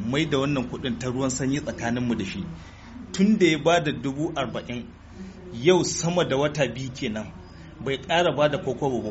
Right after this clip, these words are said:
Kuma shi san da ya ɗauki alƙawarin cewa bayan sati ɗaya zai sake ba da kamar haka.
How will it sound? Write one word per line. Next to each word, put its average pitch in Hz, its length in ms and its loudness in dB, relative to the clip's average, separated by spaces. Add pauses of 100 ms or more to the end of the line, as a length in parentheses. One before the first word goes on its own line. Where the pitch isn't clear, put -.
Kuma 185 180 4
shi 226 200 4
san 233 260 4
da 180 80 6
ya 185 60 10
ɗauki 180 300 0
alƙawarin 160 600 -2 (340)
cewa 143 340 4
bayan 156 260 6
sati 156 480 -2
ɗaya 156 420 4
zai 147 200 2
sake 147 340 2
ba 131 160 2
da 123 120 0
kamar 107 260 -6
haka. 110 320 -8